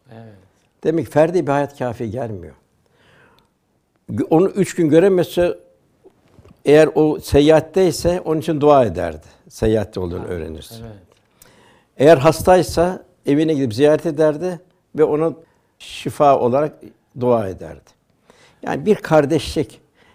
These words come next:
Speaker 2: yani güzel zamanlının kardeşliği yanında zor zamanlının kardeşliği, kardeşliği.
Speaker 1: Yani her, her Müslüman Peygamberimizin gündeminde efendim.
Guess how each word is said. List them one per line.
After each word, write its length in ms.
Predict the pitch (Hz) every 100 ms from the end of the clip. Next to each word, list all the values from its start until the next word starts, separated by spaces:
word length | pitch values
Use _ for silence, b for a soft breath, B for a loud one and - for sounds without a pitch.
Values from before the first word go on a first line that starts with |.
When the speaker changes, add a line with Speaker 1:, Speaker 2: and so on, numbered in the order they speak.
| b
Speaker 2:
yani 320 | - 123 117 113 b b _ _ _ _ _ _ _ _ _ _ _ _ _ _
güzel 320 | 123 139 190 180
zamanlının 480 | 165 156 143 139
kardeşliği 640 | 120 131 123 120 - 147 135
yanında 200 | 175 175
zor 220 | 170 160
zamanlının 480 | 139 131 117 107 104
kardeşliği, 600 | 98 87 87 - 82 69 _ _ _
kardeşliği. 500 | - 95 90 - _ _ -
Speaker 1:
Yani 280 | 135 135 135
her, 240 | 131 185
her 300 | 135 156 190
Müslüman 520 | 170 135 - 151 220
Peygamberimizin 880 | - 151 147 156 156 160 160 156 185
gündeminde 720 | 165 156 156 165 165 170 170
efendim. 420 | 127 104 107 98